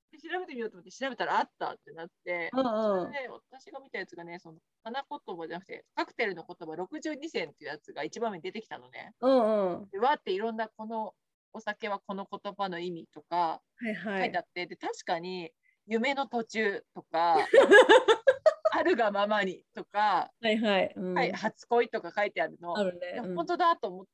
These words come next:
Speaker 1: て、
Speaker 2: うん。
Speaker 1: で、それでその、喋ってた人に、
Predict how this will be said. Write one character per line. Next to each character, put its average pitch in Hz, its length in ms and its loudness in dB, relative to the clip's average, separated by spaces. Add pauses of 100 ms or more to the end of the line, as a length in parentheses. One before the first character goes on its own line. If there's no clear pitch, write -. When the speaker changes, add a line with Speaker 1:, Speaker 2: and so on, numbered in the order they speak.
Speaker 1:
て、 190 320 0 (300)
Speaker 2:
う 185 220 -4
ん。 - 80 -8
Speaker 1:
で、 294 80 -4
そ 294 120 -12
れ 294 120 -8
で 302 140 -8
そ 311 140 -6
の、 269 380 -4 (1500)
喋 226 220 -2
っ 226 40 -6
て 190 120 -10
た 170 200 -2
人 - 400 -10
に、 165 300 -12